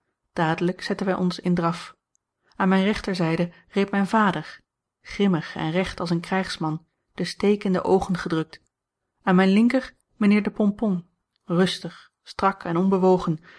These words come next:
met zijn door rimpels en littekens beschreven gezicht, en als een haag daaromheen de gewapende mannen.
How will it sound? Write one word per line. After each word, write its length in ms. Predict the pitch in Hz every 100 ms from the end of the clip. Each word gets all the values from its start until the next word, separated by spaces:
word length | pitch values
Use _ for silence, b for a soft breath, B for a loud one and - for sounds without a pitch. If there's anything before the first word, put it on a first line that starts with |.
| B
met 140 | - -
zijn 160 | 180
door 160 | 175 170
rimpels 380 | 190 220 233 202
en 160 | 165
littekens 480 | 170 202 202 196 175
beschreven 500 | 175 - 180 180 175
gezicht, 480 | 170 170 180 - - _ _ _ _
en 100 | -
als 120 | 208
een 100 | 185
haag 340 | 175 226 240 -
daaromheen 640 | 185 165 170 214 220 b b b
de 100 | 190
gewapende 560 | 190 175 180 185 185
mannen. 420 | 180 175 165 160